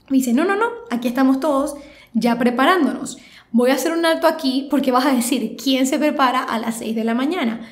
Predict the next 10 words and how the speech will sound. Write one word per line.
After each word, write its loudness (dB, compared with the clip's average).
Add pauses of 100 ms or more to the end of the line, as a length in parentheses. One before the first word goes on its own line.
(300)
Era -2
una 2
boda -10
china. -2 (100)
Las -6
bodas 0
chinas -2
inician -6
muy 2
temprano -4